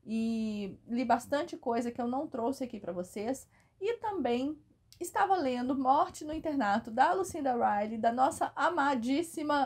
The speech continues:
autora, e parei a leitura. Por que eu parei?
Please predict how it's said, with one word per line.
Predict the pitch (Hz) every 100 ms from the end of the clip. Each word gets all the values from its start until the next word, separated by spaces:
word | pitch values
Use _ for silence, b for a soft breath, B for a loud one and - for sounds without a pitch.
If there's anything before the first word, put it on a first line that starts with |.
| -
autora, | 240 240 240 247 262 285 b b b b b b _ -
e | 254 254 262 262 254 254 _
parei | 233 262 180 160
a |
leitura. | 160 - - - - - _ _ _ _ _ _ _ _ _ _ _ _ _ _ _ _
Por | 294 -
que | 269
eu | 254
parei? | 277 269 233 233 226 240 269 277